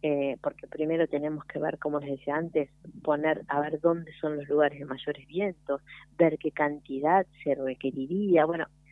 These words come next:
hay todo un proyecto que por eso, eh, una de las características que creo que tiene la, la gobernadora,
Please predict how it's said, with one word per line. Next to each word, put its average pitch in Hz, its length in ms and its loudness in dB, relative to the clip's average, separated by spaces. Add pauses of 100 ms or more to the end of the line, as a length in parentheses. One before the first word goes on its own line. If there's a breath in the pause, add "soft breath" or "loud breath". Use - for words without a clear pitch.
(300 soft breath)
hay 160 120 -2
todo 214 220 4
un 226 100 2
proyecto - 460 -4
que 151 140 0
por 175 180 2
eso, 165 260 -2 (100)
eh, 147 380 -6 (140)
una 185 180 2
de 180 60 6
las 165 160 4
características 160 760 0
que 160 60 0
creo 160 100 2
que 160 100 2
tiene 156 300 2
la, 139 180 2 (520 soft breath)
la 151 180 8
gobernadora, 151 920 6